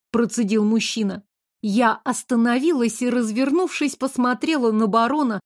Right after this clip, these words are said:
с той же вежливой улыбкой. Сделала шаг, сокращая между нами расстояние, и Даниэль, понимающе ухмыльнулся, потянулся ко мне, явно собираясь обнять, а я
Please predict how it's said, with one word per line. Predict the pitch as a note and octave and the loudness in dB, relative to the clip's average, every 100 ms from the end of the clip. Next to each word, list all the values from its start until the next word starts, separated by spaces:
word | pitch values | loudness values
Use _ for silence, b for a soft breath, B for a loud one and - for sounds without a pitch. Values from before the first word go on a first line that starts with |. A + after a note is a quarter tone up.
| _ | _
с | - - | -10 0
той | C#4+ C#4 | 2 2
же | A#3+ A#3 B3+ | 2 0 2
вежливой | A3+ A#3 G#3 A3+ A#3+ | 2 0 0 0 0
улыбкой. | A#3 A3+ F3 - E3 D#3+ | -2 0 -2 -2 -12 -10
Сделала | - F3 G#3+ G3 F#3 F3 | -8 -2 2 2 0 -2
шаг, | F3 - B3 - _ _ - | -4 -2 -4 -4 _ _ -12
сокращая | - A#3+ A3+ A#3 - C4+ B3 A3+ | -2 0 2 0 2 2 2 4
между | A#3 A3+ F#3+ A3+ | 4 2 0 2
нами | A3 G#3+ G#3+ | 2 2 2
расстояние, | G#3+ G#3+ G#3+ G#3 G#3 G3+ G3 G3 | 0 -2 0 2 2 2 2 0
и | - A#3 G#3 | 0 0 2
Даниэль, | E3+ A3+ B3+ A3+ G3 F#3 F#3 | 2 2 4 2 2 0 -2
понимающе | - G#3 G3+ G#3 G#3 G3+ - | 2 2 4 4 2 0 -2
ухмыльнулся, | A3 - A#3+ C4 A3+ D#3+ - F3+ E3+ | -4 0 2 2 0 -4 -8 -12 -6
потянулся | - G#3+ B3 A#3 F#3 - F#3+ | -2 0 2 2 0 -2 0
ко | F#3+ | 2
мне, | G3 B3 | 4 4
явно | F#3 G#3 F#3+ F#3 | 4 2 2 0
собираясь | F3 G3+ G3 G#3+ F#3+ F3+ | 0 2 2 2 2 2
обнять, | G#3 G3+ B3+ A#3 A#3 | 0 2 2 0 -2
а | A3 | -2
я | D4+ | -2